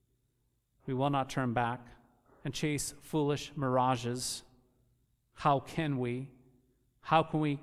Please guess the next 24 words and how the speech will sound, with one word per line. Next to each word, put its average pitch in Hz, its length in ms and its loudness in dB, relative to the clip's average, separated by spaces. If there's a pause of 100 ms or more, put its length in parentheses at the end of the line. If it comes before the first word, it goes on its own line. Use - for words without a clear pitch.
(100)
chase 156 360 -2
the 139 140 -2
shadows 143 480 0
of 123 140 0
night? 123 520 -4 (640)
We've 156 160 2
been 147 120 2
purchased - 440 0
and 147 100 2
won 147 200 4
by 131 160 2
Christ, 131 500 0
not 170 200 2
by 143 100 6
gold 135 300 4
or 123 80 0
silver, 147 320 0
but 147 100 -10
by 151 220 6
his 143 180 2 (240)
precious - 580 0 (360)
and 139 120 -2
mighty 135 400 2
blood 117 540 0